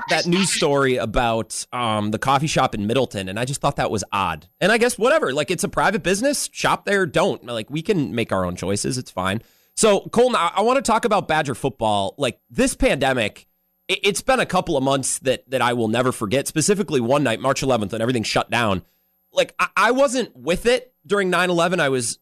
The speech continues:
just a little bit older than three, so I don't wanna compare anything to nine eleven, and obviously that's a tragic day, but, like, I will never forget where I was and what I was doing the night the N B A shut down. Tom,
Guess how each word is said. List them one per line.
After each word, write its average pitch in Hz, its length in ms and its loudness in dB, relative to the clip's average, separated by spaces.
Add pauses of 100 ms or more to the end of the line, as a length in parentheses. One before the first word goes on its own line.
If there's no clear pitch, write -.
(100)
just 156 200 -4
a 156 40 0
little 151 180 2
bit 151 120 2
older 135 220 2
than 113 160 -4
three, 139 340 -2
so 139 120 -2
I 151 60 2
don't 202 100 0
wanna 185 140 0
compare 131 340 -2
anything 123 320 0
to 110 240 0
nine 123 240 0
eleven, 104 340 0
and 101 100 -2
obviously 107 300 -2
that's 110 200 -2
a 98 40 -8
tragic 104 420 -2
day, 117 200 2
but, 98 260 -4 (220)
like, 143 180 2
I 190 140 4
will 262 120 2
never 202 240 2
forget 160 460 -2
where 135 320 0
I 139 120 0
was 131 300 0
and 117 80 -6
what 120 120 0
I 120 80 0
was 107 100 -4
doing 117 260 -2
the 110 60 -2
night 110 220 0
the 117 120 -2
N 113 100 0
B 113 140 0
A 101 60 -2
shut - 300 -2
down. 110 320 0 (380)
Tom, 156 280 2